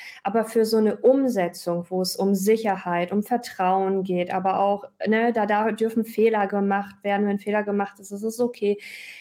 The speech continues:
Ähm, dann ist es gut, wenn man ähnlich, glaub ich, tickt oder diese Gemeinsamkeiten gut miteinander ausgearbeitet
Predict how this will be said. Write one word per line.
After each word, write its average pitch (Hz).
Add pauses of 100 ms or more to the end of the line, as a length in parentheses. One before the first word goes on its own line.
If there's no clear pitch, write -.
(100)
Ähm, 214
dann 226
ist 285
es 254
gut, 269
wenn 233
man 220
ähnlich, 208
glaub 190
ich, -
tickt -
oder 185
diese 190
Gemeinsamkeiten 196
gut 220
miteinander 185
ausgearbeitet -